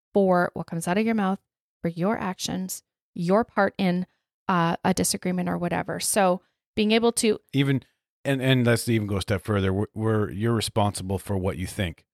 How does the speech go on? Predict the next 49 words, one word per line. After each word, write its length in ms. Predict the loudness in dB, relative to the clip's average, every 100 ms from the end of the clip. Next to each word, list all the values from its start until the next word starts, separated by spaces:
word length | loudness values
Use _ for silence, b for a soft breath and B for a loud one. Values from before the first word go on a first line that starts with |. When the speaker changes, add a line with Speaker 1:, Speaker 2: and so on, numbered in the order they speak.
| _ _ _ _ -6
Speaker 2:
Because 220 | 0 0
Speaker 1:
Yeah. 240 | 0 0 2
Speaker 2:
even 280 | 2 0 0
in 180 | 0
that, 280 | 2 0 0
that, 260 | 0 0 -2 _
that 240 | -2 -2 -2
thought, 600 | -12 0 2 2 0 -8 _ _ _ _ -4
that 200 | -4 -2
thought 420 | -6 2 2 2
moment, 440 | 0 -2 -2 -4 -4
you're, 180 | -4 -4
you 200 | -2 -2
can 160 | 0 0
go 120 | 2
to 100 | 0
war 360 | 0 2 2
in 160 | 0 0
your 120 | -2
thoughts 380 | 0 2 2 0
before 360 | -4 -2 0 2
y-, 220 | 0 -2 -12 -10
you, 280 | -2 0 0
and 120 | 0
so 100 | 2
you 120 | 4
have 160 | 4 2
to 160 | -2 -2
take 280 | -2 -2
those 220 | 0 0 2
captives 500 | 0 0 0 -2 0
just 160 | 0
as 60 | 0
much 220 | 0 0
as 120 | -2
you 80 | -2
do 180 | 0 0
with 160 | -2
your 140 | -2 -4
responsibility, 760 | -4 -2 -2 0 0 0 0
with 200 | -2 -2
your 100 | -2
mouth, 360 | 0 0 0 -6 _ _ _ _ _
with 200 | -2 0
what 160 | 0 -2
you 100 | -4
come 220 | -2 0
out. 200 | 0 -2 -4
You 460 | 2 4 4 2